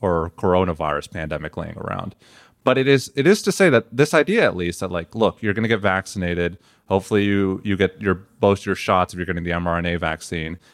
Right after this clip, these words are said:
and then you're repeatedly exposed to the virus. If it turns out you get a mild illness, your body does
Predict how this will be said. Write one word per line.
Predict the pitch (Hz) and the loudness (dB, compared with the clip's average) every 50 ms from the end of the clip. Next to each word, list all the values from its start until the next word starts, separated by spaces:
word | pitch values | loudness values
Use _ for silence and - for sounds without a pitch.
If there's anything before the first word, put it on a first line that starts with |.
| _ _ | _ _
and | 104 101 101 | -2 0 2
then | 110 123 | 2 4
you're | 135 143 139 | 6 6 6
repeatedly | 117 - - - 127 135 139 147 127 123 113 104 | 6 4 2 0 -2 0 0 -2 -2 0 0 0
exposed | - - - - - 113 117 117 113 107 - - | -2 -4 -6 -2 2 4 4 4 4 0 -2 -8
to | - | -6
the | 90 95 | -6 -4
virus. | 85 101 104 104 101 85 78 82 80 - - - | 0 2 2 2 2 0 -2 -6 -10 -12 -6 -4
If | 127 151 202 | -2 0 0
it | 220 - | 0 0
turns | 156 160 156 | -2 -2 0
out | 160 139 117 | -2 -2 -2
you | 104 | -2
get | 104 | -2
a | 98 | -2
mild | 95 104 107 107 98 95 | 0 0 0 0 0 0
illness, | 123 147 123 85 80 - | -2 -2 -4 -4 -4 -4
your | 143 151 | -2 -2
body | 165 180 277 208 113 | 0 -2 -2 -2 -4
does | 85 - 117 127 107 - | -2 0 0 0 -2 -4